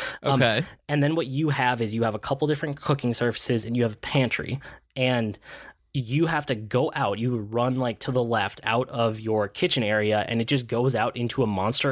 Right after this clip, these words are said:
Speaker 1: arena, and you are
Speaker 2: <laughs>
Speaker 1: on a time limit. You have to go kill a bunch of monsters, get all of the ingredients they drop, take them back to your pantry, and then from the pantry you can drop them onto your, like, cooking surfaces,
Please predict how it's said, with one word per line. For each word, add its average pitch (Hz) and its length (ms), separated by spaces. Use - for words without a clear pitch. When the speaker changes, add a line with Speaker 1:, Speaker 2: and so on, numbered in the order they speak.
Speaker 1:
arena, 175 380
and 123 260
you 147 300
are 131 240
Speaker 2:
<laughs> - 60
Speaker 1:
on 143 200
a 165 40
time 170 340
limit. 107 340
You 135 160
have 139 100
to 143 60
go 127 140
kill - 260
a 190 60
bunch 170 220
of 160 60
monsters, 117 600
get 156 240
all 139 220
of 139 60
the 120 320
ingredients 120 560
they 160 140
drop, 160 380
take 139 200
them 131 140
back 123 240
to 131 100
your 120 60
pantry, 139 600
and 139 140
then 120 140
from 139 200
the 127 80
pantry 151 380
you 123 120
can 127 120
drop 117 300
them 110 220
onto 120 240
your, 113 140
like, 87 140
cooking 156 280
surfaces, 175 640